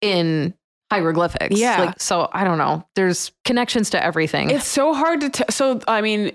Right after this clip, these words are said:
Speaker 2: the, a lot of the theories behind the Nephilim and the Grigori and the Anukai being aliens that came down, it's hard to separate the, I don't wanna say fact from fiction because, <sighs> you know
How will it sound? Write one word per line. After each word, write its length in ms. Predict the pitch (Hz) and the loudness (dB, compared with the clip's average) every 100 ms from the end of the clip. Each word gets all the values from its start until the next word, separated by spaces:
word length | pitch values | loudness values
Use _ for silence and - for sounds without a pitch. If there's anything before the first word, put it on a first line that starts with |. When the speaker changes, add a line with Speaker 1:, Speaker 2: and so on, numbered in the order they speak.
| - | -4
Speaker 2:
the, 560 | 208 220 214 202 214 - _ - | -2 0 0 -2 -4 -8 _ -4
a 80 | 220 | 0
lot 160 | 226 | 2
of 80 | 233 | 0
the 80 | 233 | -2
theories 320 | 240 226 226 | 0 0 0
behind 640 | 208 208 202 196 190 190 - _ | 0 0 2 2 0 -4 -8 _
the 100 | 220 | -2
Nephilim 460 | 196 202 202 196 196 | -2 0 2 2 0
and 120 | 202 | 0
the 40 | 190 | 0
Grigori 680 | 196 185 196 196 190 185 - | 0 2 2 4 2 0 0
and 220 | 190 185 | 0 0
the 60 | |
Anukai 680 | - 185 185 185 185 175 175 | 0 0 0 2 0 2 0
being 400 | 185 190 185 175 - | -2 -2 0 -2 -2
aliens 440 | 208 202 190 185 | -2 0 0 0
that 120 | 180 | -2
came 220 | - 175 170 | -2 -2 0
down, 500 | 175 165 165 165 165 _ | 0 0 0 -2 -6 _
it's 160 | 240 233 | -4 -2
hard 280 | 277 285 285 | 0 2 0
to 40 | |
separate 580 | 285 269 240 247 226 - | 0 -2 0 0 0 -2
the, 520 | 196 196 196 185 185 - _ | -4 -2 0 0 -2 -4 _
I 40 | 190 | -2
don't 80 | 180 | 0
wanna 80 | 196 | 0
say 120 | 185 | -2
fact 240 | 180 170 | -2 -2
from 120 | 175 | -4
fiction 320 | 170 175 - 165 | -4 -2 -2 -2
because, 480 | 165 160 160 - - - - | 0 0 0 -4 -6 -4 -4
<sighs> 220 | - - | -6 -6
you 80 | 190 | -2
know 200 | - | -2